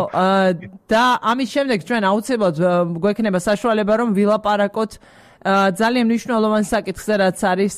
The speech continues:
ა, სამედიცინო განათლება და ამის, ასე ვთქვათ, განვითარების გზები. როგორ ხედავს თქვენი ჯგუფი? ვიცი, რომ ერთ-ერთ მიზნად ამასაც ისახავთ და ერთ-ერთ საკითხად თქვენი, ა, მოღვაწეობის წარმატებას გისურვებთ უკვე ამ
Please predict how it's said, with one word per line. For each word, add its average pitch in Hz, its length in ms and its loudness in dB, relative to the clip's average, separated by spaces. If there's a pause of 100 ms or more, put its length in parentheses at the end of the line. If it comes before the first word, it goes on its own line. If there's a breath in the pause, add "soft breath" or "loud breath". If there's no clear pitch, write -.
ა, 180 160 0 (100)
სამედიცინო 190 720 -2
განათლება 180 840 0
და 190 200 -2 (480 loud breath)
ამის, 180 360 0 (580)
ასე 160 260 0
ვთქვათ, 165 320 -2
განვითარების 185 760 0
გზები. 180 260 0
როგორ 202 320 2
ხედავს 208 400 -2
თქვენი 202 280 0
ჯგუფი? 190 280 -2
ვიცი, 190 280 0
რომ 202 140 2
ერთ-ერთ 190 360 0
მიზნად 185 420 2
ამასაც 175 440 0
ისახავთ 151 500 -2
და 180 140 -4
ერთ-ერთ 160 340 -2 (460 loud breath)
საკითხად 151 680 -2
თქვენი, 175 380 0 (400 loud breath)
ა, 165 440 0
მოღვაწეობის 202 800 0
წარმატებას 226 680 0
გისურვებთ 202 600 -2 (220)
უკვე 220 340 -2
ამ 185 260 2